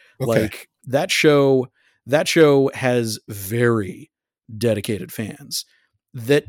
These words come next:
Speaker 2: might very well introduce yet more new people into Trek fandom, which I think is a great thing. Um, and if this means that we are, are eventually, you know, we segue away from Strange New Worlds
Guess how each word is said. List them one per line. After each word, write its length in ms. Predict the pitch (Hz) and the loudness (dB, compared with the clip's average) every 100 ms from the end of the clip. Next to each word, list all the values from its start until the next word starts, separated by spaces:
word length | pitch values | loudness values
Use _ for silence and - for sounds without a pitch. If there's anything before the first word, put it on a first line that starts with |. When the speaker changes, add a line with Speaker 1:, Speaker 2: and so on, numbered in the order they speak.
| - - | -12 -8
Speaker 2:
might 320 | 123 131 139 | -2 -2 0
very 220 | 135 131 | 2 2
well 440 | 120 127 123 113 - | 2 2 2 0 -4
introduce 480 | 131 - 120 110 - | -4 -2 -2 -2 -6
yet 320 | 107 131 - | -2 -2 -2
more 320 | 123 120 117 | -4 -4 -2
new 180 | 110 110 | -2 -4
people 360 | 110 117 110 107 | -4 -6 -6 -6
into 160 | 98 | -8
Trek 260 | - 113 110 | -4 -4 -4
fandom, 380 | 110 101 104 104 | -6 -4 -4 -2
which 160 | 117 120 | -2 0
I 100 | 113 | 0
think 120 | 104 | -2
is 80 | 98 | -4
a 40 | |
great 260 | 107 107 101 | 0 0 -2
thing. 280 | - - - _ _ _ _ _ - | -10 -14 -20 _ _ _ _ _ -12
Um, 520 | 180 190 196 110 - _ _ _ _ _ - | -8 -6 -6 -8 -10 _ _ _ _ _ -4
and 140 | 131 | -2
if 80 | 120 | 0
this 180 | 139 131 | 2 2
means 240 | 135 127 120 | 2 0 0
that 100 | 127 | 0
we 300 | 123 113 - | 0 0 -2
are, 240 | 120 113 - | -2 -2 0
are 180 | 117 113 | 0 0
eventually, 380 | 113 117 - 120 | 0 -4 -6 -6
you 60 | |
know, 180 | 110 104 - | -4 -6 -6
we 260 | 120 113 | -4 -2
segue 600 | - 143 123 123 117 113 - | 0 2 4 4 4 2 0
away 300 | 117 120 117 | 0 2 0
from 160 | 117 | -2
Strange 340 | - 127 120 110 | -2 -2 -2 -2
New 80 | 110 | 0
Worlds 440 | 120 131 135 | 2 2 2